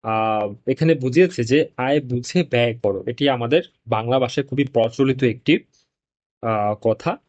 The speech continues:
যে তোমার আয় বুঝে তুমি ব্যয় করো। এটার তাহলে কি হবে? উত্তর হবে সি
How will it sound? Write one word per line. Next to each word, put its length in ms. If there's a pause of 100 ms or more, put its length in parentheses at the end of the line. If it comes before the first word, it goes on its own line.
(380)
যে 80
তোমার 200 (100)
আয় 200
বুঝে 300
তুমি 200
ব্যয় 200
করো। 180
এটার 200 (500)
তাহলে 360
কি 160
হবে? 300
উত্তর 360
হবে 200
সি 260